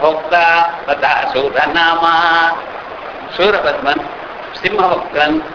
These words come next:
இப்படிப்பட்டதான அரக்கர்கள். அவ எந்த அளவுக்கு இருக்குன்னா, இந்த ஈரேழு பதினாலு புவனங்கள் ஒரு அண்டமா, பூஹு, புவா, சுவா, மகா, ஜனஹா, தபா, இப்படி கீழே அதல வித்தல ருத்தல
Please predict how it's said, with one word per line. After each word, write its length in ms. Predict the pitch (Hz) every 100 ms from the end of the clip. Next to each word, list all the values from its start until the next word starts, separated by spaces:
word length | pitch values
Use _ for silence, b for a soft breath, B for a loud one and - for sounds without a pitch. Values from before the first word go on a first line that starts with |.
| 160
இப்படிப்பட்டதான 680 | 170 196 - 151 139 143 180 143
அரக்கர்கள். 540 | 135 135 135 117 90 - - - - - - - - - - - - -
அவ 120 | 170 226 185 190 196 - - 156
எந்த 160 | 233 254
அளவுக்கு 320 | 226 226 220 185
இருக்குன்னா, 440 | 180 185 185 160 175 175 - - - - - - - - - - - 156
இந்த 120 | 156 156 262
ஈரேழு 380 | 277 254 233 214
பதினாலு 400 | 190 208 196 190 165
புவனங்கள் 500 | 175 220 208 202 233 160
ஒரு 120 | 160 156
அண்டமா, 320 | 160 156 151 - - - - - -
பூஹு, 300 | 147 170 151 175
புவா, 260 | 135 156 160 170
சுவா, 300 | 156 151 151 165 156
மகா, 260 | 139 160 165 151
ஜனஹா, 280 | 151 151 165 151
தபா, 200 | 147 151 156
இப்படி 220 | - 160 - - - -
கீழே 200 | 180 190 175
அதல 200 | 156 175 170
வித்தல 280 | 165 165 160
ருத்தல 240 | 151 156